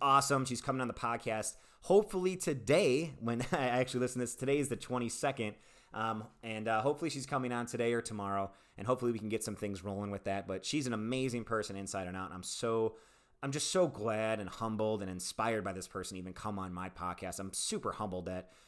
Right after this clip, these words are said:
she can even take time out of her day. Um, I know it's definitely a time zone jump. I believe she's, like, fourteen hours ahead of me. So whenever I want to do it, it's gonna be, I think we agreed on,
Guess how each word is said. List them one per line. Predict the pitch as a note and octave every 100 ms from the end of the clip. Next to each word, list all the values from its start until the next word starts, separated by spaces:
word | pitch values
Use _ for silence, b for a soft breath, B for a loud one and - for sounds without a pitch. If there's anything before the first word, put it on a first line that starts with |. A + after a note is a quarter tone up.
| b
she | -
can | B2
even | A#2 G#2
take | G2 G2+
time | - G#2 F#2+
out | F2+
of | -
her | F#2
day. | E2+ F2 E2+ E2+ b b b
Um, | - G2
I | G2+
know | A2+ A2+
it's | G#2+
definitely | - A#2 G#2+ A2+ G#2 G2+ -
a | F#2+ F#2+ F#2 F2
time | - A#2+ C3
zone | A2+ A#2+ A#2+ F#2
jump. | F#2+ D3 F#3 -
I | - F#2+
believe | G2+
she's, | G2 G2
like, | E2+
fourteen | - F#2 G#2 - - G2+ F#2
hours | E2+ F2+ G#2
ahead | F#2 F2+ G#2+
of | G#2
me. | A2 A2 A2 B B B
So | - A#2 G#2+ G#2 G2+ b b b b
whenever | F#2+ A2 A#2+ A#2
I | A2+
want | A2 G#2+
to | G#2
do | G2 A2+
it, | A2
it's | -
gonna | A2
be, | F#2+ G#2+ G2+ G2+ G2+
I | G2+
think | C#3
we | A#2+ A2+
agreed | G#2 G#2+ G#2
on, | G2+ G2+ G2